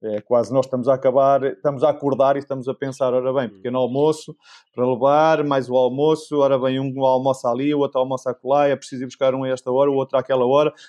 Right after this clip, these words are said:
Ai, mas ele, é verdade, hoje já está a chover,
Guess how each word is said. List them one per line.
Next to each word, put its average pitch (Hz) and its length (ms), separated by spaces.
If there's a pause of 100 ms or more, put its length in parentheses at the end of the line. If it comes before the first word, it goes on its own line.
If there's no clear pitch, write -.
Ai, 139 100
mas 143 160
ele, 147 240
é 139 140
verdade, 135 420
hoje 135 180
já 139 120
está 135 200
a 123 40
chover, 156 500